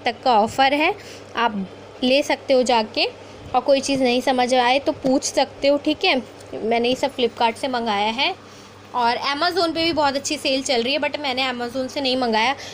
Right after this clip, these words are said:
क्योंकि Amazon से मंगाने में थोड़ी सी मुझे problem आ रही थी, तो मैंने नहीं मंगाया, Flipkart से मंगाया, ठीक है।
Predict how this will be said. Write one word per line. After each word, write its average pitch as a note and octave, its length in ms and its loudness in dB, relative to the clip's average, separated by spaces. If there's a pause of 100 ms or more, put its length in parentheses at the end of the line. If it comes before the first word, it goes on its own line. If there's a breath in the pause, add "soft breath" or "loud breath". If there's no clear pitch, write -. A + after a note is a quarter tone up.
(280 loud breath)
क्योंकि E4 500 2 (1200)
Amazon D4+ 420 2
से F4 100 0
मंगाने B3+ 420 2
में C4 120 2
थोड़ी C4+ 140 2
सी C#4+ 80 0
मुझे C4+ 160 2
problem A#3 400 2
आ A3+ 80 2
रही A3 140 0
थी, C#4+ 120 0
तो D#4 80 0
मैंने C#4 200 0
नहीं A#3 200 2
मंगाया, A#3 440 2 (400 loud breath)
Flipkart A3+ 380 2
से - 120 -4
मंगाया, F#3 360 0
ठीक D#4 260 -4
है। C4+ 140 0